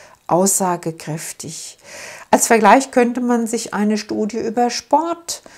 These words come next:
mit übergewichtigen Durchschnittsbürgern vorstellen, die normalerweise den ganzen Tag auf ihrem Hintern sitzen und Fernsehen. Sie haben vielleicht seit Jahren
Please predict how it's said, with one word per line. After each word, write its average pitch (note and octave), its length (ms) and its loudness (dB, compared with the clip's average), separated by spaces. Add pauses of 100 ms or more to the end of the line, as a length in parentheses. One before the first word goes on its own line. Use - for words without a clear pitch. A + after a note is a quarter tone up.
(180)
mit A3+ 140 -2
übergewichtigen A#3 1000 0
Durchschnittsbürgern F#3 1120 0
vorstellen, G#3+ 540 0
die G#3+ 100 2
normalerweise G#3 580 4
den G3 120 0
ganzen G3+ 320 0
Tag G#3 240 -2
auf - 200 -6
ihrem F#3 180 -6
Hintern G#3 480 0
sitzen G3 400 -2
und F#3+ 180 -6
Fernsehen. G#3 720 0 (800)
Sie - 160 6
haben C4+ 140 6
vielleicht B3 420 2
seit G#3+ 260 0
Jahren A#3+ 760 2